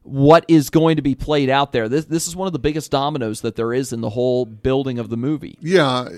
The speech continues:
Speaker 2: I think a script and a screenplay especially is, and even the story to a point,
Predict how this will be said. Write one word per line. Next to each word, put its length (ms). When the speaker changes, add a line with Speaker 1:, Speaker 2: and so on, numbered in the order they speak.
Speaker 2:
I 80
think 280
a 80
script 600
and 100
a 20
screenplay 720
especially 840
is, 400
and 140
even 220
the 80
story 460
to 140
a 60
point, 340